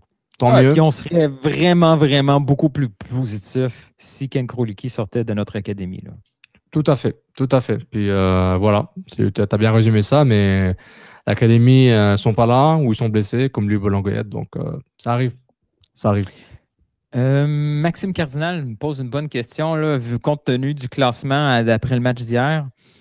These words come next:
Speaker 2: Comment on compose avec le championnat canadien ? Tu sais, la semaine passée, c'était facile, là. <laughs> On avait, on s'était posé cette question-là avec, euh, le, avec le mois de juillet qui va être très occupé. À la fin, euh, après le quinze juillet, on va avoir, euh, des matchs aux trois jours.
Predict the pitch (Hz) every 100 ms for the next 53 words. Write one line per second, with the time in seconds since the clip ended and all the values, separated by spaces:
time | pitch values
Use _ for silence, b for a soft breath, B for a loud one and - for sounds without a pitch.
0 | B B B - 135 151 170 139 117 156
1 | 156 107 107 101 101 104 107 113 117 110
2 | 104 120 127 127 117 110 - 123 127 120
3 | 160 - 123 120 113 160 185 185 180 -
4 | 113 156 147 175 160 165 147 160 170 135
5 | 151 156 165 - 160 185 - 156 156 143
6 | 151 143 135 170 208 B B B B -
7 | 123 131 - 139 127 123 123 120 120 117
8 | 113 104 113 123 127 135 135 123 127 143
9 | 131 120 120 - 135 131 123 - 139 147
10 | 151 147 127 117 - 143 143 143 135 123
11 | 117 120 123 151 143 147 135 117 123 131
12 | 139 120 117 113 120 120 123 120 107 110
13 | 113 127 - 127 - 117 113 135 202